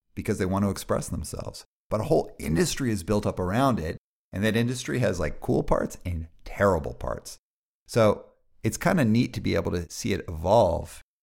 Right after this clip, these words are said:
And today we're talking with some people who are at the forefront of helping that change happen. So today we've got a panel discussion, and we've got Rich Rossi, who is the label manager at Death Wish,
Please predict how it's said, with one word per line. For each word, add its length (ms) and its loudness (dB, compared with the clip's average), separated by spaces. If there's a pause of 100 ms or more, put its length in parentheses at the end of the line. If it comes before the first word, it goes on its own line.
(360)
And 140 -2
today 220 6
we're 120 4
talking 320 2
with 100 2
some 180 -2
people 480 -2
who 180 -2
are 60 2
at 100 -4
the 80 -6
forefront 580 -2
of 120 -10
helping 280 -4
that 140 -4
change 280 -6
happen. 420 -8 (640)
So 200 4
today 480 6
we've 200 4
got 120 4
a 60 2
panel 360 4
discussion, 760 0
and 500 0
we've 180 -6
got 200 2
Rich 300 2
Rossi, 600 0
who 260 0
is 240 -2
the 80 -2
label 340 4
manager 420 2
at 140 -4
Death 260 -4
Wish, 360 -4